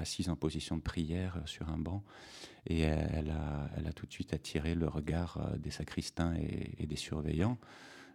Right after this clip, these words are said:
euh, qui ont eu quelques remarques un peu graveleuses au départ, et puis en effet, quand elle s'est effondrée sur son banc et qu'on a réalisé, euh, qu'elle était décédée, euh, on a changé de registre. Euh, et il y a en effet un détail très particulier, c'est que, euh,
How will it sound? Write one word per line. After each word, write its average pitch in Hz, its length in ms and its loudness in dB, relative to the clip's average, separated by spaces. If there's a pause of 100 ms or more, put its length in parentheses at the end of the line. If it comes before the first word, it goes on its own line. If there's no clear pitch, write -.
(140)
euh, 76 140 2
qui - 140 -2
ont 78 80 6
eu 76 60 2
quelques 73 300 2
remarques 80 360 0
un 73 120 2
peu 71 120 0
graveleuses 78 560 2
au 76 60 4
départ, 92 460 0
et - 80 -2
puis - 180 2
en 80 120 4
effet, 73 280 2
quand - 200 0
elle 80 80 2
s'est - 200 -6
effondrée 78 340 0
sur - 200 -6
son - 140 -2
banc 80 260 2
et 80 60 -2
qu'on 78 280 -2
a 76 80 0
réalisé, 78 560 2 (720)
euh, 73 280 0 (180)
qu'elle 78 200 -2
était - 180 -4
décédée, 76 720 0 (160)
euh, 78 220 0 (340)
on 80 140 2
a 80 60 2
changé 80 320 2
de 85 60 2
registre. 82 500 0 (720)
Euh, 73 200 2 (380)
et 82 100 4
il 80 80 4
y 80 80 6
a 85 100 4
en 78 160 4
effet 80 260 2
un 82 160 6
détail 80 380 2
très - 180 0
particulier, - 640 2
c'est - 140 -2
que, - 160 0
euh, 76 160 4